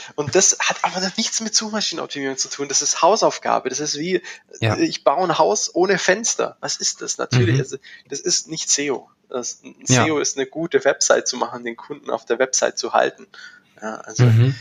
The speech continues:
Speaker 1: ja, verrückt.
Speaker 2: Ich bin ja ein riesen, riesen Gegner davon. Ich sage immer, es gibt auch keine Suchmaschinenoptimierung. Es gibt Optimierung für Menschen und die Suchmaschinen optimieren ebenfalls für Menschen. Das ist das gleiche Ziel.
Speaker 1: Richtig.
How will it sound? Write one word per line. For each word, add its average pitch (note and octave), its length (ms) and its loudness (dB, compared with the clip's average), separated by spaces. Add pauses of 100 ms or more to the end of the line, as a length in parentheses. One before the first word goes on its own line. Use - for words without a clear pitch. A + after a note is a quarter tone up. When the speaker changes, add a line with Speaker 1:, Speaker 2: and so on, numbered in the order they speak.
(500)
Speaker 1:
ja, A2+ 140 -4
verrückt. - 480 -4
Speaker 2:
Ich - 60 -14
bin B2 120 2
ja A#2+ 100 4
ein A#2 220 2
riesen, B2+ 560 4
riesen B2+ 320 2
Gegner C3 260 4
davon. G2+ 200 2
Ich A2+ 80 0
sage B2 140 0
immer, B2+ 120 4
es - 140 0
gibt - 260 -2
auch B2 240 2
keine B2+ 300 0
Suchmaschinenoptimierung. G2+ 1200 0
Es - 140 -2
gibt - 160 0
Optimierung C3 460 2
für A#2+ 140 2
Menschen C3+ 380 2
und C#3+ 280 -2
die C#3 60 2
Suchmaschinen D#3 520 2
optimieren C#3+ 400 0
ebenfalls D#3+ 420 4
für - 120 -2
Menschen. F#2 300 -2
Das F#2+ 100 -2
ist A#2 100 0
das - 80 -2
gleiche A#2+ 260 2
Ziel. G3 240 4
Speaker 1:
Richtig. - 160 -2